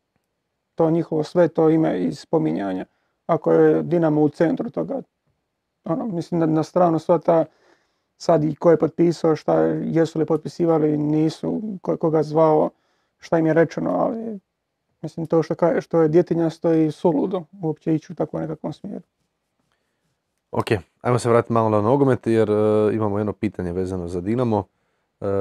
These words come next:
Speaker 2: Mateo Pukšar za sirotinju, odnosno Mateo Pukšar. E, pozdrav.
Speaker 1: Lju-, ljudi će pomisliti da je to dio Nika Cijeli.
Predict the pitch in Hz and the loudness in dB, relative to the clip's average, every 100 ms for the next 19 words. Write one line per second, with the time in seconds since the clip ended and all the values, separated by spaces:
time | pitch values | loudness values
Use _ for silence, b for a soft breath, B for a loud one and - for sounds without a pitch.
0 | 95 101 - 113 101 110 - 98 90 92 | -2 -4 2 2 2 -4 -4 -4 -2 -4
1 | - 98 107 104 92 87 85 - 85 80 | -2 0 0 -2 -6 -8 -10 -14 -16 -16
2 | _ _ - - 82 - 110 104 - _ | _ _ -14 -10 -8 -8 -8 -10 -12 _
3 | _ _ _ _ - 101 98 98 - - | _ _ _ _ -4 0 2 2 0 6
4 | 147 151 139 214 214 - 180 220 180 180 | 6 8 8 8 6 4 0 0 0 -4
5 | 156 170 165 196 175 175 170 151 240 262 | -2 2 2 4 4 6 4 2 0 -2
6 | 175 262 - 180 302 | -4 -8 -2 -2 -2